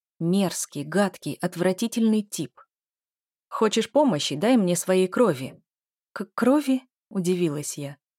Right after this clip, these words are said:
«Зачем она тебе?» «А зачем Морозову может понадобиться кровь Вальдер? Буду вечерами сидеть и любоваться на свое сокровище. Может, захочу выпить ее с вином, чтобы стать сильнее.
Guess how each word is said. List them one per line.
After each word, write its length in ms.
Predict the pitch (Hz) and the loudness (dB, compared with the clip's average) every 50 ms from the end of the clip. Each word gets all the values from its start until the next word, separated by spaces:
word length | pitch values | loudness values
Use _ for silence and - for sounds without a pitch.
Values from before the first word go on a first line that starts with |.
| _ - | _ -4
«Зачем 420 | 226 220 254 247 - - 339 294 | 0 2 2 2 2 2 2 4
она 140 | 208 175 170 | 4 2 0
тебе?» 400 | 170 - 185 170 170 160 147 - _ _ _ _ _ _ _ _ _ _ - | -2 -2 -2 0 0 -2 -2 -4 _ _ _ _ _ _ _ _ _ _ -4
«А 120 | - 160 | -2 0
зачем 340 | - 185 180 - - 214 175 | 2 0 0 2 2 2 2
Морозову 540 | 151 151 151 160 202 254 220 202 160 156 156 | 2 2 2 2 2 2 2 2 0 0 0
может 280 | 156 175 170 160 - | 0 0 0 -2 -2
понадобиться 600 | - 160 147 151 175 196 202 185 202 196 - 180 | -2 -2 0 0 0 0 0 -2 -4 -4 -4 -4
кровь 300 | - - 160 156 151 - | -2 0 0 0 0 -2
Вальдер? 520 | 165 175 220 226 202 147 117 117 - - _ _ _ _ _ _ _ - | -2 -2 0 0 0 -2 -4 -6 -10 -12 _ _ _ _ _ _ _ -8
Буду 280 | 147 143 143 208 220 277 | -4 -2 0 0 2 2
вечерами 460 | 240 226 - - 175 151 156 185 226 | 2 0 0 0 2 2 4 4 2
сидеть 420 | 214 - - 160 139 143 165 180 | 2 2 -2 -2 -2 -2 0 0
и 40 | 269 | 2
любоваться 560 | 247 226 165 160 151 123 131 143 170 - - | 2 2 2 0 0 0 0 -2 -2 0 0
на 100 | 240 233 | 0 0
свое 260 | 214 - 208 185 180 220 | 0 0 0 0 0 0
сокровище. 760 | - - 254 254 190 165 151 147 147 147 - - 143 139 - _ _ _ _ _ _ _ _ - | 0 -2 -2 -2 0 -2 -2 -2 -4 -6 -8 -8 -10 -12 -14 _ _ _ _ _ _ _ _ 0
Может, 380 | 240 254 285 285 233 240 208 180 | 2 4 4 4 4 2 0 0
захочу 440 | 185 202 - - 214 - - 277 | -2 -2 0 -2 0 0 0 0
выпить 340 | 208 180 240 240 233 208 - | 2 0 0 0 -2 -4 0
ее 160 | 196 180 170 | 0 0 2
с 140 | 175 - - | 0 0 -2
вином, 400 | 156 156 147 139 139 151 190 220 | -2 -2 0 0 -2 -2 -2 -4
чтобы 320 | - - - 247 202 208 208 | -2 0 0 0 2 0 -2
стать 280 | - - 220 202 202 | -2 0 -2 -2 -2
сильнее. 760 | - - - 214 214 208 202 202 196 196 190 185 180 180 - | -2 -4 -2 0 2 2 2 2 2 0 -2 -4 -6 -8 -12